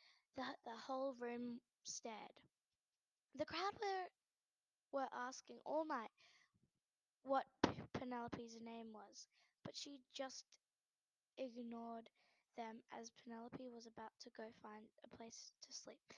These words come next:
The old woman stopped her. "Would you like, would you like to sleep in my spare room?" Of course, Penelope said yes. She was walked into a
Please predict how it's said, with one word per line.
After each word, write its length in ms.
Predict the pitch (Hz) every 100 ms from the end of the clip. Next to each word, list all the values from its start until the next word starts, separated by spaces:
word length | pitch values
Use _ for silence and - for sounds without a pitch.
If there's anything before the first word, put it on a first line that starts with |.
| - -
The 100 | -
old 200 | 285 302
woman 240 | 294 294
stopped 320 | 285 320 -
her. 160 | - - - _ _ _ _
"Would 140 | 370 -
you 60 | 370 -
like, 200 | 370 359 _ _
would 500 | - 285 294 285 -
you 200 | - 277
like 300 | 294 285 285 - -
to 100 | -
sleep 340 | - 269 - - -
in 180 | 277
my 160 | 277 269
spare 500 | 311 - 262 220 92
room?" 340 | 135 294 339 - _ _ _ - - - - _
Of 100 | -
course, 340 | - 403 262 -
Penelope 500 | - 247 214 220 226
said 180 | - -
yes. 400 | - - - - _ _ -
She 120 | 262
was 140 | 240
walked 240 | 254 247 -
into 240 | 254
a 80 | 254